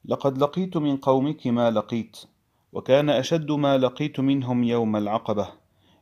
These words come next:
إذ عرضت نفسي على ابن عبد يا ليل ابن عبد كلال، فلم يجبني إلى ما أردت، فانطلقت وأنا مهموم على وجهي، فلم أستفق إلا وأنا بقرن الثعالب، فرفعت رأسي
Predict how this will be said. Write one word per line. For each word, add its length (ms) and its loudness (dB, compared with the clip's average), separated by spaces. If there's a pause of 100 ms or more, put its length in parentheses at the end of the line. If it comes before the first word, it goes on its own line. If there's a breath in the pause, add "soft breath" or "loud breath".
(120)
إذ 160 0
عرضت 400 2
نفسي 400 -2
على 180 4
ابن 160 -2
عبد 320 -4
يا 240 0
ليل 280 -2
ابن 220 -2
عبد 280 -4
كلال، 500 -2 (580)
فلم 280 -2
يجبني 640 -2
إلى 200 0
ما 260 -2
أردت، 460 -6 (360)
فانطلقت 640 -2
وأنا 480 2
مهموم 600 -2
على 240 0
وجهي، 480 -2 (380 soft breath)
فلم 300 0
أستفق 600 -6
إلا 420 -2
وأنا 340 0
بقرن 440 -2
الثعالب، 640 -4 (540 soft breath)
فرفعت 600 2
رأسي 360 -2